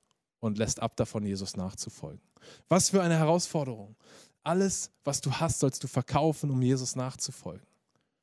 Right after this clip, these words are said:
Dürfen Christen reich sein? Voll die schwierige Frage. Es gibt andere Stellen in der Bibel, wo zum Beispiel jemand kommt, eine Frau kommt zu Jesus und seine Füße salbt mit Öl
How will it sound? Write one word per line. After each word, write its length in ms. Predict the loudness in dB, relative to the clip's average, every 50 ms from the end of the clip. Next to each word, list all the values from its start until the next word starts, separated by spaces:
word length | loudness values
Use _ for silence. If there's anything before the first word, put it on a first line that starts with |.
| _ _ _ _ 2
Dürfen 240 | 2 2 2 2 0
Christen 300 | -2 -2 -2 -2 -2 -4
reich 260 | -4 -4 -2 -4 -4
sein? 280 | -4 -4 -6 -6 -6 -8 -12 _ _ -12
Voll 260 | -4 0 2 2 4
die 100 | 4 2
schwierige 420 | 2 2 4 4 4 4 2 -2
Frage. 460 | -4 -4 0 0 2 2 2 0 -2 -4 _ _ _ _ _ _ _ _ _ _ _ _ _ _ _ _ _ _ _ _ _ _ _ _ _ _ _ _ _ _ _ _ _ _ _ _ -4
Es 80 | -2 -2
gibt 180 | -2 -2 -2 0
andere 260 | 2 2 2 2 2
Stellen 400 | 0 2 2 4 4 4 4 2
in 80 | 0
der 80 | -2 -2
Bibel, 260 | 0 0 0 0 0
wo 80 | -2 -4
zum 180 | -6 -4 0
Beispiel 320 | 2 2 2 2 0 0 0
jemand 320 | 2 2 2 0 -2 -2
kommt, 320 | 0 2 2 2 0 -2 -6
eine 180 | -6 -6 -6 -6
Frau 220 | -4 -2 -2 -2
kommt 320 | -2 0 0 0 0 0 -4
zu 100 | -4 -2
Jesus 300 | -2 -2 -2 -4 -6 -8
und 80 | -6
seine 180 | -4 -4 -4 -4
Füße 380 | -4 -6 -4 -6 -4 -4 -4 -6
salbt 560 | -4 -4 -4 -4 -4 -8 -10 -16 -18 -10 -8
mit 180 | -8 -8 -4
Öl 300 | 0 2 4 4 4 2